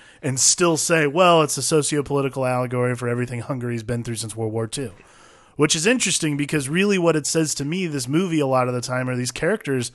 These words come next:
who very much are kind of, so to speak, pulling themselves up by their bootstraps a lot of the time. Like, this guy tries to find solace in his loneliness by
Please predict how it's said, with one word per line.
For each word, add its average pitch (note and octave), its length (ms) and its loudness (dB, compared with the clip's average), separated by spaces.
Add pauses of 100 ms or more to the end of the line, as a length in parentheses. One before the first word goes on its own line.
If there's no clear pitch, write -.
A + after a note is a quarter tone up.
(320)
who D3 120 2
very G3+ 220 4
much G#3+ 220 2
are B2 100 -2 (380)
kind D#3+ 180 0
of, C3+ 80 -4 (360)
so - 200 0
to D3 60 0
speak, D#3 280 -4
pulling E3 240 0
themselves D#3 400 0
up D3+ 140 -2
by D3+ 100 -2
their C3+ 120 -2
bootstraps G#2+ 580 -6
a G#2+ 40 -10
lot G2 180 -12
of G2 60 -18
the F#2+ 60 -18
time. G2+ 300 -20
Like, A#2 240 -8 (400)
this E3 220 4
guy F3+ 280 6
tries E3 280 2
to C#3+ 60 -10
find D3+ 300 0
solace C#3+ 720 4
in B2+ 520 0 (720)
his B2 220 -2
loneliness D3+ 600 4
by B2 300 0